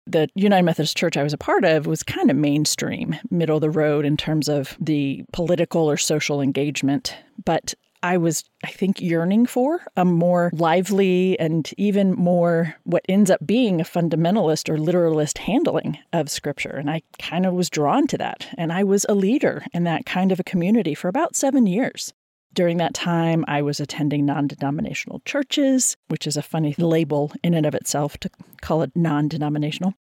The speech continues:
That was where I was. And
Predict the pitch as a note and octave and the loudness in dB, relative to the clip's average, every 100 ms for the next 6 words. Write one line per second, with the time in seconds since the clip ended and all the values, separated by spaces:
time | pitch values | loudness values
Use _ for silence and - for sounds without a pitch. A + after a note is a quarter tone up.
0 | _ F3+ F#3+ - F3 E3 - - - F3 | _ 0 2 2 2 0 -4 -8 -4 -2
1 | E3 F3+ - F3 F3 D#3 D3 - - _ | -2 -6 -4 0 2 2 2 0 -4 _
2 | _ - F#3 F#3 F3 F3+ | _ 0 2 4 2 0